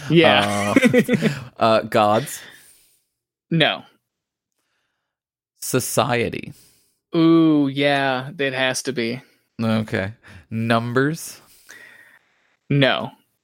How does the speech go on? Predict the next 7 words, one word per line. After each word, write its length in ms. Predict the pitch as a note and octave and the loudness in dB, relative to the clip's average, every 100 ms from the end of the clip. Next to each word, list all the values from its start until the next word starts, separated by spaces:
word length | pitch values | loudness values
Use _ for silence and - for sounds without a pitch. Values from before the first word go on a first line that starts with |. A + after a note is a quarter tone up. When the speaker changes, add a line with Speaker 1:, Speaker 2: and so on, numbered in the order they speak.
| _ _ - | _ _ -4
Speaker 2:
Mm. 680 | A2+ A2+ A#2 A2+ G2+ G#2 - - | -2 -2 -2 -4 -6 -8 -10 -2
Abstract 680 | G#2+ A#2 A#2 - A#2 G#2+ - | 0 0 -4 -6 -6 -6 -4
entities? 680 | A2+ A2 A#2 F#2+ F#2+ - - _ _ _ G4 | -4 -4 -10 -10 -10 -14 -20 _ _ _ -8
Speaker 1:
No. 760 | D3+ C#3+ C#3+ C#3 A2 C2 A1+ - _ _ _ _ - | -2 0 4 4 2 -2 -6 -12 _ _ _ _ -4
Speaker 2:
Fictional 460 | C3 - C#3 A#2+ | -4 -4 -2 -2
characters? 920 | A2 - G#2+ G#2 - - - - - - _ _ _ - | -4 -4 -2 -2 -6 -14 -14 -16 -18 -20 _ _ _ -6
Speaker 1:
No. 540 | C3+ C3+ A2 G2 F#2+ | 0 2 2 -2 -6